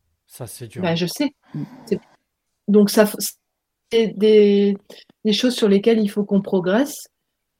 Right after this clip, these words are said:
Speaker 2: Euh, et tant qu'on sera pas au pied du mur à dire, « On n'a vraiment pas le temps de gérer ce chantier » et, euh, tu vois, et on est vraiment obligé de trouver quelqu'un,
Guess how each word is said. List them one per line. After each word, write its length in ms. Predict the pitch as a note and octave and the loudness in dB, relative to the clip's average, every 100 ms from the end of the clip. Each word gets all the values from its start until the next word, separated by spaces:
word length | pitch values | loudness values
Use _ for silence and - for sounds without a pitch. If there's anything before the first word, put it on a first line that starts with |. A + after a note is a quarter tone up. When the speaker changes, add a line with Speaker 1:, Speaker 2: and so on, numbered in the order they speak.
| _ _ _ _ - | _ _ _ _ -12
Speaker 2:
Euh, 680 | E3+ E3 D#3+ D#3+ D#3 D#3+ D#3+ D#3+ | -6 -6 -4 -4 -4 -4 -6 -4
et 160 | F3 - _ _ _ - | -6 -6 _ _ _ 2
tant 160 | C4 | 2
qu'on 180 | C4+ A#3 | 4 0
sera 260 | G#3 G#3+ G#3 | 2 0 2
pas 220 | A#3 A3+ | 4 4
au 80 | G3 | 2
pied 180 | - | 0
du 140 | G3+ G#3 | 2 2
mur 200 | A3+ A3+ | 2 2
à 100 | F3 | 0
dire, « 200 | F#3+ G3+ | 0 0
On 80 | E3 | -2
n'a 100 | D3 | -6
vraiment 340 | D#3 G#3 B3+ | -2 0 2
pas 140 | A#3+ A#3 | 2 0
le 80 | |
temps 180 | G3+ A#3 | 0 0
de 220 | A3 G3+ F#3 | 2 2 0
gérer 500 | F#3 - - G3 G3+ | -4 -8 -4 -2 -2
ce 80 | |
chantier » 640 | - G#3 G3+ - G#3+ - F3+ | -2 -2 -2 -2 -2 -2 -6
et, 100 | - | -6
euh, 380 | E3 D#3+ C#3+ - - - - - | -8 -10 -10 -10 -12 -14 -18 -12
tu 100 | E3+ | -4
vois, 180 | G3 G3+ | -2 -2
et 100 | F3 | -2
on 180 | D#3+ D#3 | -2 -2
est 100 | E3 | -2
vraiment 300 | D#3+ F3 A3+ | -2 2 4
obligé 360 | A3 G3+ G3 G#3 | 4 4 2 0
de 120 | F3+ | -2
trouver 340 | E3+ - F#3+ F#3+ | -8 -4 -2 -2
quelqu'un, 440 | F3+ E3+ G3+ C4 | -4 -4 -4 -6